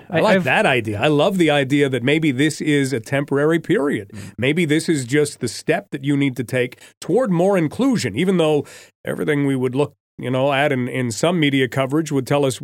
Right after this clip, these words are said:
Speaker 1: we are being less and less inclusive. I really think,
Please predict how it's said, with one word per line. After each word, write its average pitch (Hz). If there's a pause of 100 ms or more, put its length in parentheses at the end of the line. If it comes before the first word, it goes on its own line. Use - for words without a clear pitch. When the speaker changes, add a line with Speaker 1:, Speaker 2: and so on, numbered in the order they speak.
(140)
Speaker 1:
we 135
are 135
being 131
less 147
and 131
less 190
inclusive. 139 (260)
I 127
really 156
think, 180